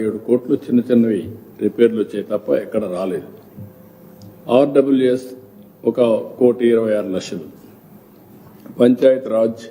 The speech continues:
ఎనిమిది కోట్ల డెబ్బై లక్షలు, ఇంకా దీంట్లో ఉన్నాయి. అవి కూడా ఎస్టిమేట్స్ తయారు చేయాల్సిన అవసరం ఉంది. మొత్తం ఇంత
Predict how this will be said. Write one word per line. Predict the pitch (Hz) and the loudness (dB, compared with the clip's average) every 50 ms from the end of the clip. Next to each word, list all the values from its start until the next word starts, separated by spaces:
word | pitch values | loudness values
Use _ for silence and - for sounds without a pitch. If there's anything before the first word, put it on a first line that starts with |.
| - - - _ _ _ - - - _ _ - - - _ _ _ _ _ _ _ _ _ _ _ - | -20 -20 -20 _ _ _ -20 -20 -20 _ _ -20 -20 -20 _ _ _ _ _ _ _ _ _ _ _ 0
ఎనిమిది | 117 123 127 127 120 123 | 2 4 4 2 4 4
కోట్ల | 120 117 117 117 113 110 110 | 2 2 2 0 -2 -2 -2
డెబ్బై | 110 101 107 107 107 | -4 -4 -2 -4 -4
లక్షలు, | 110 104 - 120 120 113 | -4 -6 -4 -2 -2 0
ఇంకా | 107 127 123 113 | 2 2 2 2
దీంట్లో | 117 107 - 104 104 107 | 0 -4 -4 -4 -4 -2
ఉన్నాయి. | 110 117 120 131 180 190 - - - - - - | 0 2 2 2 0 -2 -8 -16 -20 -8 0 2
అవి | 120 117 117 | 2 2 2
కూడా | 110 107 117 | 0 -4 -6
ఎస్టిమేట్స్ | 117 - - 113 110 107 104 - - - | -6 -6 -4 -4 -2 -2 -4 -6 -6 -2
తయారు | 107 104 104 101 95 95 | -2 0 0 -2 -4 -4
చేయాల్సిన | 101 98 90 90 - - 95 92 95 | -4 -4 -4 -6 -8 -6 -4 -2 -2
అవసరం | 98 95 - - 98 92 90 | -4 -4 -2 -2 -2 -2 -2
ఉంది. | 87 85 80 80 - - - - - - - - - - - - - - - - - - - - - - - - - - 120 | -4 -6 -8 -12 -14 -18 -20 -20 -20 -20 -20 -20 -20 -20 -20 -20 -20 -20 -20 -20 -20 -20 -20 -20 -20 -20 -20 -8 2 4 4
మొత్తం | 127 123 - - 175 170 160 147 | 4 4 4 2 2 4 4 2
ఇంత | 147 143 - | 2 4 4